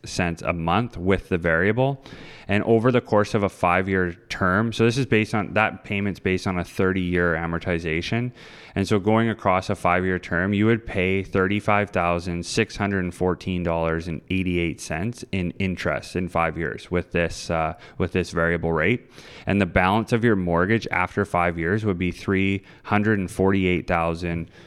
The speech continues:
one hundred one dollars and twenty-eight cents in, in five years. Um, so now what we do is we basically compare that same scenario of four hundred thousand with a home equity line of credit. So if you were to take the home equity line of credit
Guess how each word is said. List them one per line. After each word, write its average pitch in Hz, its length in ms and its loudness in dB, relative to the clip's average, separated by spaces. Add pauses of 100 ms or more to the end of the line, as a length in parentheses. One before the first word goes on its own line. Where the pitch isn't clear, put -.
(300)
one 95 260 2
hundred 90 320 -2
one 82 220 -4
dollars 80 420 0
and 85 120 -4
twenty-eight 82 540 -2
cents 64 320 -6
in, 90 360 0
in 90 180 -2
five 80 340 -2
years. - 380 -6 (960)
Um, 95 340 2 (220)
so - 160 2
now 117 180 6
what 127 160 4
we 120 80 4
do 104 160 2
is 104 100 2
we 98 160 -4
basically 107 400 0
compare 101 500 0
that 92 220 2
same 92 320 -4
scenario 92 640 0
of 92 140 0
four 92 180 0
hundred 92 180 0
thousand 87 540 -2 (260)
with 101 220 2
a 90 80 0
home 90 240 -2
equity 87 260 -2
line 82 200 -2
of 80 80 -10
credit. 76 420 -4
So 87 220 0 (280)
if 101 160 0
you 113 120 4
were 117 100 6
to 104 80 -4
take 107 220 0
the 101 80 4
home 110 200 2
equity 110 320 2
line 101 160 2
of 95 80 -2
credit 92 440 0